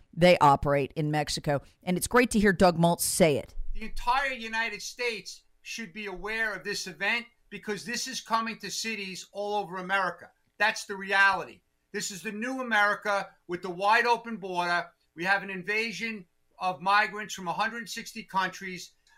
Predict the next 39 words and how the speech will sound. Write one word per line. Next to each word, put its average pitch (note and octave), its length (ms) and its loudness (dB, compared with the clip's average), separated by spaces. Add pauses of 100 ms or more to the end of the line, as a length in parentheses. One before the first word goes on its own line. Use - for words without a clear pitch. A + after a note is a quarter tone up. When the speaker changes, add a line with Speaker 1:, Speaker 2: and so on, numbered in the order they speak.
Speaker 2:
I G3 80 -2
mean, G#3+ 180 -4
this B3+ 240 -4
month A#3+ 240 0
alone, A3 340 0
the F#3 80 -8
numbers G#3 320 -6
aren't F#3+ 240 0
out, A3+ 300 2
but G3 200 -2 (360)
they're F#3+ 140 -4
estimating G#3+ 500 -4
sixty-five G#3 800 -4
thousand G3 420 2
gotaways F3+ 680 0 (300)
at F3+ 140 -2
the F#3+ 60 -10
border G3 400 -2
this G3 260 -6
month G3 280 -4
alone. E3+ 340 -2 (540)
That's G3+ 240 0
a G#3 40 -6
lot G#3 300 6
of - 140 -4
people A3 340 -2
in F3 80 0
this - 160 -2
country. G#3 400 0
We F3 140 -2
don't G3 160 2
know F#3 120 -2
who G#3 120 -2
they G3+ 160 4
are, F#3+ 260 4
where G3 120 2
they F#3+ 100 0
came F#3+ 360 -4
from, F#3 300 4